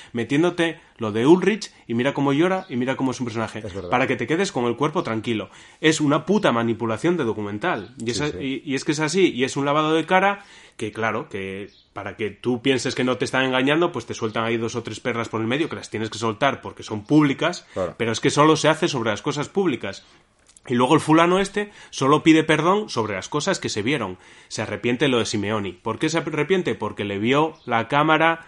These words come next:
Speaker 1: hacer el gesto de "cállate la puta boca".
Speaker 2: Sí.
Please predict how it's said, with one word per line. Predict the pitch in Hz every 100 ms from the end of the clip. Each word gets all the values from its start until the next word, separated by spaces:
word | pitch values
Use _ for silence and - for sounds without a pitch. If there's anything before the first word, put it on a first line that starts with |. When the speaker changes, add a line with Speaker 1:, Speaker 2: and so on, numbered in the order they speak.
| - -
Speaker 1:
hacer | 107 123 120
el | 120
gesto | 156 156 170 139
de | 110
"cállate | 120 117 113
la | 104
puta | 117 101
boca". | 95 95 - _
Speaker 2:
Sí. | - 101